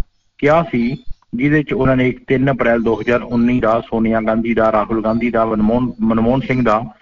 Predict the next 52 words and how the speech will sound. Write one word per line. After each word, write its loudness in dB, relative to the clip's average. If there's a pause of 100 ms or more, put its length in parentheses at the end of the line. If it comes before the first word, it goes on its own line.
(340)
ਜਿਹੜਾ 0
ਲੋਕ 0
ਸਭਾ 0
ਚੋਣਾਂ 0
ਦਾ 2
ਜਿਹੜਾ 0
ਚੋਣ -2
ਮਨੋਰਥ 2
ਪੱਤਰ -4
ਹੈ, -2 (320)
ਉਹ 2
ਉਹਨਾਂ 0
ਨੇ 0
ਦਿਖਾਇਆ -2
ਹੈ, 0 (280)
ਜਿਹਦੇ 0
'ਚ -6
ਕਲੌਜ਼ 0
ਵੀ 0
ਦਿਖਾਇਆ -2
ਵੀ -4
ਕਾਂਗਰਸ -2
ਨੇ 0
ਇਹ 0
ਗੱਲ -2
ਕਿਹਾ -2
ਸੀ -12
ਕਿ -2
ਅਸੀਂ -2
ਅਪੀਲ -2
ਕਰਾਂਗੇ 0
ਐਗਰੀਕਲਚਰ -2
ਪ੍ਰੋਡਿਊਸ -2
ਮਾਰਕੀਟ -2
ਕਮੇਟੀ -4
ਐਕਟ -2 (460)
ਜਿਹੜਾ 2
ਲੈ 2
ਕੇ -4
ਆਂਦਾ 2
ਹੈ, 0 (340)
ਤੇ -4
ਹੁਣ 2
ਇਹ 0
ਕਿਹੜੇ 2
ਮੂੰਹ 0
ਨਾਲ 2
ਇਹ 0
ਗੱਲ 0
ਕਰਦੇ -2
ਆ। 0
ਇਸ -2